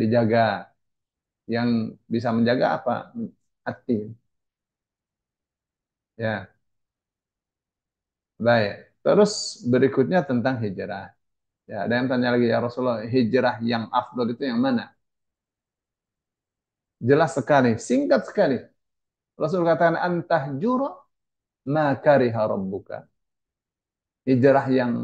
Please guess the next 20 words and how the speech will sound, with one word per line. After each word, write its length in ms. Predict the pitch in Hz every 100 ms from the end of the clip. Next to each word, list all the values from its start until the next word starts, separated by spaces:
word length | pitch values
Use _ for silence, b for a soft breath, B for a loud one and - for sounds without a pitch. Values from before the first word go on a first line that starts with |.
| 117 - 123
afdol 320 | 113 123 123 117
itu 160 | 104 190 233 - _ _ _ -
kamu 300 | 131 113 160 196
menjauhi 420 | 143 123 117 143 170 160
apa 140 | - 151
yang 100 | 143 131 -
tidak 220 | 202 139 135
disuka 340 | 120 - - 123
oleh 140 | 107 98 -
Tuhan. 220 | 101 - - _ _ _ _ _ _ _ _ _ _
Apa 100 | 202 220
yang 100 | 156
tidak 160 | 131 117 117
disuka 240 | 113 110 101
oleh 100 | 95
Allah, 180 | 92 98
kamu 140 | - 202 311
jauhi, 200 | 160 - _ -
kamu 120 | 131 156
hindari. 240 | 135 -